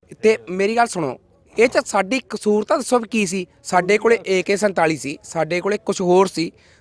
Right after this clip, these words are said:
ਸਾਡੇ ਕਿਸੇ ਬੰਦੇ ਨੇ ਕੋਈ ਗੋਲੀ ਚਲਾਈ ਉਹਨਾਂ ਨੂੰ, ਜਾਂ ਸਾਡੇ ਕਿਸੇ ਬੰਦੇ ਨੇ ਉਹਨਾਂ ਨੂੰ ਕੁਛ ਕਿਹਾ ਹੋਵੇ। ਯਾਰ ਖੜੇ ਆ, ਕਿੰਨੇ ਦਿਨਾਂ ਦੇ ਪ੍ਰੋਟੈਸਟ ਕਰਨ ਲੱਗੇ ਹੋਏ ਆ,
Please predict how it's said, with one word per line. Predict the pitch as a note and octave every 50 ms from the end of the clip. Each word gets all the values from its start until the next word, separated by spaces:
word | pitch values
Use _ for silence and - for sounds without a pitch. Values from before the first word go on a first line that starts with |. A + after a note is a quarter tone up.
| _ -
ਸਾਡੇ | - - D#3+ D#3+ D3+ F#3 G3
ਕਿਸੇ | F#3+ G3 F3 G3+
ਬੰਦੇ | G3 F#3 F3+ D#3+ E3+ E3+
ਨੇ | F3+ F#3 - _
ਕੋਈ | - F#3 F#3+
ਗੋਲੀ | D#3+ C#3+ D#3+ F3+ D3+ F3+
ਚਲਾਈ | F#3+ - G3+ F#3 D#3 D#3 D3+
ਉਹਨਾਂ | D#3 E3+ F#3 F3+
ਨੂੰ, | E3 F3 - _ _ _ _ _ _ _ _ _ -
ਜਾਂ | G#3 A#3
ਸਾਡੇ | - - F#3 F3+ E3+ E3+ G#3 G#3
ਕਿਸੇ | G#3 F#3+ G#3+ G3+
ਬੰਦੇ | F#3+ F#3+ F3+ F#3+
ਨੇ | G#3+
ਉਹਨਾਂ | G#3+ G#3 A3 A#3
ਨੂੰ | A#3+
ਕੁਛ | - A#3 - - _
ਕਿਹਾ | - F3+ F3+ F3+ F#3 F#3
ਹੋਵੇ। | E3+ D3 C#3+ D3+ - - _ _ _ _ _ _ -
ਯਾਰ | F3 A#3 B3+ - -
ਖੜੇ | D#3+ F3 G3+ A#3 B3 A3 F#3
ਆ, | D3+ C3+ B2+ - _ _
ਕਿੰਨੇ | - G3 A3 A#3+ B3
ਦਿਨਾਂ | A#3 A#3 A#3+ A#3+
ਦੇ | A3+
ਪ੍ਰੋਟੈਸਟ | - A3 G3+ - A3 G#3 F#3 -
ਕਰਨ | - G#3 G3 F#3+ F3+
ਲੱਗੇ | C#3+ C3 B2+ C#3 C3
ਹੋਏ | C3+ C3+ C3 B2+
ਆ, | B2